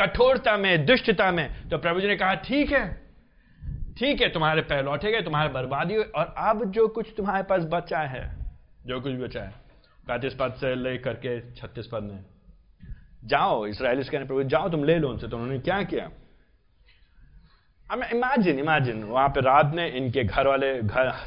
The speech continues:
हर एक घर में कोई ना कोई मरा होगा, कोई ना कोई पैलौठा, जिस जिस घर में पैलौठे हैं, वहाँ पे पैलौठा मरा है, रोना पीटना हो रहेगा, लोग अब मिट्टी की तैयारी करेंगे, समझ में नहीं आ रहेगा लोग क्या करें।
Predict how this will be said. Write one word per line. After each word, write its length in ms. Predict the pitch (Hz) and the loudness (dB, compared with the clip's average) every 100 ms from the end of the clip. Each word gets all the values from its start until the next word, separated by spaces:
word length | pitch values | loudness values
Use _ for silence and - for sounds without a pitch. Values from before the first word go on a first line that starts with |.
| - | -2
हर 260 | 123 135 143 | 2 4 6
एक 180 | 151 | 4
घर 200 | 113 139 | 4 2
में 200 | 143 156 | 2 0
कोई 200 | 147 135 | 0 0
ना 120 | 135 131 | 0 0
कोई 140 | 135 | 0
मरा 220 | 123 139 | 2 6
होगा, 240 | 151 160 165 | 6 4 0
कोई 220 | 143 127 | -2 -4
ना 80 | 131 | -2
कोई 140 | 131 | -2
पैलौठा, 420 | 123 127 - 160 | -2 -2 0 0
जिस 160 | 139 127 | 2 0
जिस 180 | 143 135 | 0 2
घर 120 | 147 | 0
में 100 | 139 | 2
पैलौठे 360 | 139 135 131 | 2 2 2
हैं, 80 | 156 | -2
वहाँ 200 | 151 123 | -2 -2
पे 80 | 131 | -4
पैलौठा 340 | 127 123 123 123 | -4 -2 -2 -2
मरा 280 | 123 156 | 2 4
है, 120 | 180 220 - - - - - 120 | 4 0 -8 -20 -20 -20 -16 0
रोना 260 | 127 143 | 2 4
पीटना 280 | 139 147 135 | 6 6 6
हो 140 | 143 143 | 6 6
रहेगा, 280 | 147 147 | 6 4
लोग 240 | 147 135 135 | 4 4 2
अब 80 | 131 | 2
मिट्टी 280 | 127 127 | 0 -4
की 60 | 139 | -2
तैयारी 400 | 131 120 131 156 | 0 4 4 4
करेंगे, 380 | 156 151 156 151 | 4 4 4 2
समझ 240 | 139 131 | 2 0
में 100 | 147 | 2
नहीं 100 | 147 | 2
आ 40 | 147 | 2
रहेगा 140 | 147 | 4
लोग 240 | 147 143 | 4 4
क्या 180 | 143 143 | 2 2
करें। 340 | 147 160 180 | 2 0 -2